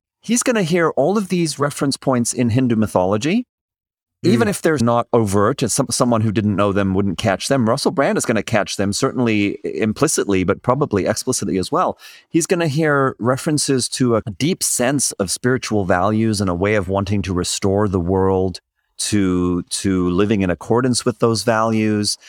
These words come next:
Speaker 1: He's gonna hear this populism that says that the elites are the ones who are fucking everything up and we need to bring power back into the hands of the ordinary people, which of course is really <laughs> what Steve Bannon wants to do, right? It, it made perfect sense to me when I saw him saying that,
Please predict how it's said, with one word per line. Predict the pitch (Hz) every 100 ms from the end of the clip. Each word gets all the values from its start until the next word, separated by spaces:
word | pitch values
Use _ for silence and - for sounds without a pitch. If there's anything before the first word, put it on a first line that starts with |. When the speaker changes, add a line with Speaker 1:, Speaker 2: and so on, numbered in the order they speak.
| - _
Speaker 1:
He's | 135
gonna | 160 139
hear | 120 131
this | 110 110
populism | - 135 127 151 131 123 117
that | 113 -
says | - 110 101 -
that | 101 95 90
the | 92 101
elites | 98 113 104 -
are | 98
the | 92
ones | 90 95 92
who | 95
are | 87
fucking | 95 - 95
everything | 85 87 - 92
up | 123 117
and | 95 92
we | 92
need | 92 -
to | 92 82 - - - 95
bring | 107 123 120 113
power | 120 110 110
back | 101 98 98
into | 101 92
the | 90
hands | 98 95
of |
the | 101
ordinary | 90 98 92 85
people, | 113 - 82
which | 85 -
of | -
course | 92 -
is | 85 78
really | 85 92 104 101 92
<laughs> | 95
what | -
Steve | - - 139 117 -
Bannon | 139 127 127
wants | 123 131 127
to | - 110
do, | 113 104
right? | 90 98 117 _ _ _ - -
It, | 170
it | 156 -
made | 143 180 -
perfect | 202 214 214
sense | - 165 156
to | -
me | 120 104
when | 101
I | 101
saw | - 113 107
him | 107 98
saying | - 98 101 95
that, | 67 71